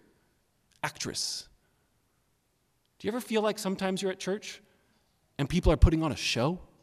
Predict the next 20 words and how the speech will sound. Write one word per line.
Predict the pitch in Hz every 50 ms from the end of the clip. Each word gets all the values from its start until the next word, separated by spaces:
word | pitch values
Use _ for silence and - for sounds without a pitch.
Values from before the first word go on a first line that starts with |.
| _ _ _ _ _ _ _ _ _ _ _ _ _ _ _ _ -
Like, | - 139 202 - - - - - - _ _ _ _ _ _ _ _ _ _ _ _ _ _ _ _ _ -
use | 135 143 151 123
all | 151 139
this | 120 151 139 - -
religious | 127 117 120 151 147 127 151 139 - -
language | 113 117 135 147 151 151 139 151 151 147 139 120 110 110
and | 110 104 104 - - - - - - - _ _
kind | - 160 156 143
of | 117 - - - - - - - _ _ _ _ -
try | - - 160 160 165
and | 151 135 135
show | - - - - 170 165 156
off | 147 151 160 160 160 -
how | - - 170
much | 170 165 156 - 135 -
Bible | 147 143 160 160 160 170 160
knowledge | 160 170 160 151 156 156 160 156 135 127
they | 165 165 160
know | 160 160 151 151 156 160 165 165 151
or, | 139 123